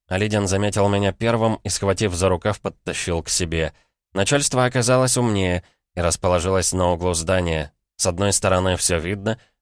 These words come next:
а с другой сделал пару шагов, и тебя не видно. "Знакомься, это товарищ Смирнов, представитель мида". Я пожал руку розовощекому пухляшу.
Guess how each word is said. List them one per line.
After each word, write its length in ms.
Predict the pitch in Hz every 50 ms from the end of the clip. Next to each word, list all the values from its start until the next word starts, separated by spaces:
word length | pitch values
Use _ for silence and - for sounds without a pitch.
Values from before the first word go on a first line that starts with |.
| _
а 80 | - 87
с 80 | 87 85
другой 380 | 92 95 90 85 110 123 127
сделал 440 | 107 92 87 107 113 113 110 110 104
пару 260 | - 107 104 101 95
шагов, 420 | - - 90 78 78 101 107 - 98
и 40 |
тебя 260 | 78 - 78 78 82 80
не 140 | 78 80
видно. 440 | 76 87 92 85 76 78 76 69 - - _ _ _ _ _ _ _ _ _ _ _ _ _
"Знакомься, 680 | - 87 101 123 135 127 - 147 139 123 110 98 - 113
это 200 | 110 98 110 101
товарищ 380 | 110 107 113 110 107 95 -
Смирнов, 580 | - 101 107 110 104 107 107 107 101 92 - -
представитель 640 | 85 87 85 - - - 92 92 90 82 - 87 87
мида". 480 | 87 90 87 78 69 65 - - - - _ _ _ _ _ _ _ _ _ -
Я 180 | 85 95 110
пожал 360 | - 120 107 107 113 113 110 110
руку 280 | 117 123 - - 101
розовощекому 800 | 95 90 87 90 87 87 80 - - 92 85 - 92 90 87 85
пухляшу. 640 | - 87 - - 92 90 - - 87 82 73 64